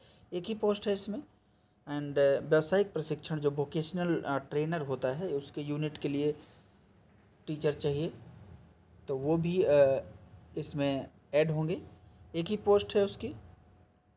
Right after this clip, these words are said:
And ब्रेल मुद्रण, अ, टेक्नीशियन जो होते हैं, उनका लेवल फोर्थ के according और एक ही पोस्ट है। चिकित्सक भी एक चाहिए, जो एक पोस्ट है,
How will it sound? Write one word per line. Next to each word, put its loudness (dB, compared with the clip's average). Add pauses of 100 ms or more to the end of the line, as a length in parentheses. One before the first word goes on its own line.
(760)
And 2
ब्रेल 10
मुद्रण, 2
अ, 2
टेक्नीशियन 0
जो 2
होते 0
हैं, -2
उनका 2
लेवल 2
फोर्थ -2
के -2
according 0
और 6
एक 4
ही -10
पोस्ट -4
है। -2 (420)
चिकित्सक -2
भी 4
एक 4
चाहिए, 2 (640)
जो -4
एक -2
पोस्ट -2
है, -2